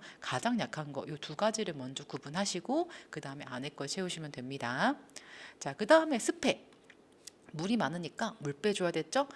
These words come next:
그리고 땅도 골라서 자연스럽게 물이 빠져나갈 수 있도록 해주시고, 또 토양도 바꿔주시고, 내수성 작물, 그리고 시비를 하는데 미숙유기물 띡! 자, 미숙유기물이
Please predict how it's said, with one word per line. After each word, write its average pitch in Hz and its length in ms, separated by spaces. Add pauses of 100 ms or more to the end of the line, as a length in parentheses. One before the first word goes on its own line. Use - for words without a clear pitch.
(120)
그리고 151 80
땅도 277 380
골라서 151 640
자연스럽게 151 840 (240)
물이 143 220
빠져나갈 175 440
수 - 120
있도록 - 380
해주시고, 196 400 (240)
또 - 100
토양도 247 680
바꿔주시고, - 680 (200)
내수성 147 400
작물, 156 440 (180)
그리고 - 100
시비를 285 380
하는데 226 380 (180)
미숙유기물 208 640
띡! 302 460 (220)
자, 156 100
미숙유기물이 247 1300